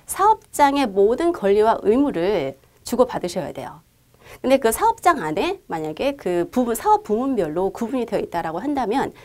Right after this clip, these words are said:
그 사업 부분 하나만 딱 떼가지고 그 부분별로 양도 양수를 하는 것도 포괄 양수 요건에 부합을 하게 됩니다. 근데 이 포괄 양수도를 하는 경우에 인수를 하지 않아도 되는 그런 것들이 있어요.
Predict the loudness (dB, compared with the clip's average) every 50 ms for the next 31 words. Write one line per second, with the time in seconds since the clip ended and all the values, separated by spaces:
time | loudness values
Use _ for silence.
0 | -20 _ -4 0 2 2 2 2 2 2 0 0 0 -4 -8 -6 -6 -6 -4 -6
1 | -6 -6 -6 -6 -6 -4 -4 -4 -4 -4 -6 -8 -8 -10 _ -4 -2 0 0 -2
2 | -2 -2 -2 0 0 0 0 -2 -6 -12 _ _ _ -4 0 2 2 0 0 -4
3 | -12 _ _ _ _ _ _ _ _ _ -18 -12 -6 -4 0 0 0 0 0 -2
4 | 0 0 0 0 0 -2 -6 -12 -12 -6 -4 -2 0 0 0 0 0 -2 -4 -6
5 | -8 -8 -6 -4 -2 -2 -2 -2 -2 -2 -2 -2 -2 -2 -6 -10 _ _ -4 -2
6 | 0 0 -2 -2 -2 -4 -6 -6 -6 -6 -6 -6 -6 -8 -8 -6 -6 -4 -2 -2
7 | -2 -4 -4 -6 -8 -8 -8 -6 -8 -8 -8 -8 -8 -10 -10 -10 -12 -14 -14 -14
8 | -16 -16 -18 _ _ _ _ _ _ _ _ _ _ _ -20 -20 -20 -20 -10 -2
9 | 2 4 4 4 4 4 4 4 2 0 -4 -12 -12 -8 -6 -4 -4 -2 0 2
10 | 2 2 2 0 0 -2 -4 -4 0 2 2 2 2 2 0 0 0 -2 -2 0
11 | 0 0 2 0 0 -2 -2 -6 -8 _ 0 0 0 2 2 0 0 0 0 -2
12 | -2 -2 -2 -4 -2 -2 -2 -2 -2 -4 -4 -4 -4 -2 -4 -4 -4 -2 0 0
13 | 0 -2 -4 -6 -6 -4 -2 -2 -2 -2 -2 -4 -4 -2 -2 -2 -4 -4 -6 -8